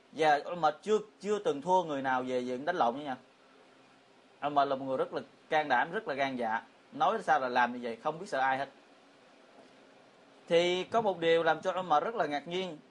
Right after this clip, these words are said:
đó là khi Nabi Sallallahu Alaihi Wasallam đứng lên kêu gọi mọi người trở về Islam, thì Umar lại nói:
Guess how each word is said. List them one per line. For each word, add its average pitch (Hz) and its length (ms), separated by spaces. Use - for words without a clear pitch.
đó 190 160
là 190 140
khi 180 300
Nabi 143 360
Sallallahu 170 300
Alaihi 170 140
Wasallam 170 180
đứng 196 180
lên 190 180
kêu 160 100
gọi 135 160
mọi 147 140
người 139 160
trở 156 200
về 143 120
Islam, 160 480
thì 151 80
Umar 165 280
lại 170 120
nói: 202 220